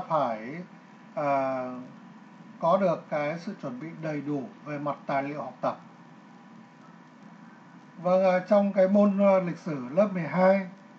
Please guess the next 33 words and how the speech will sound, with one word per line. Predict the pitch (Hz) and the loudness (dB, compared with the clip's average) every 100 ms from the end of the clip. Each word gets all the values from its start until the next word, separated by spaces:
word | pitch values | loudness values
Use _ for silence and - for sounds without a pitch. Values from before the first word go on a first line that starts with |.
| - - | -2 8
<clears throat> | 247 - - - - - - - - - - - - - - - - 175 | 10 8 2 -10 -20 -20 -20 -20 -20 -20 -20 -20 -20 -20 -20 -20 -14 -4
thì, | 165 160 | -2 2
à, | 160 160 185 | 4 2 6
các | 196 | 6
em | 196 | 6
chú | 180 | 0
ý | 170 | 2
là | 196 165 | 4 4
có | 165 170 | 2 2
ba | 185 185 185 | 4 4 4
cái | 175 - | -2 -6
cuốn | 175 202 | -4 2
tài | - 151 | 2 2
liệu | 165 156 - - - | 0 -2 -4 -20 -2
các | 185 | 0
em | 180 170 | 0 0
cần | 147 131 - | -4 -4 -2
phải, | 135 107 117 143 | -2 -2 -6 -6
à, | 151 147 143 - - - | -6 -6 -10 -20 -20 -14
chuẩn | 139 127 | -12 -10
bị | 160 | -8
đầy | 151 | -6
đủ. | 147 139 185 - - - - - | -4 -4 -4 -8 -18 -20 -20 -12
Một, | 151 156 151 - - - - | 0 2 2 -2 -20 -12 -2
đó | |
là | 139 165 | 0 0
sách | - 185 | -2 -2
giáo | 185 180 - | -2 0 6
khoa. | 190 185 175 - - - - - | 6 6 0 -14 -20 -20 -20 -12
Hai | - 185 185 156 | -2 0 0 -4
là | 147 | -8
tập | - 127 151 | -6 -8 -2
ghi. | 180 190 | -2 0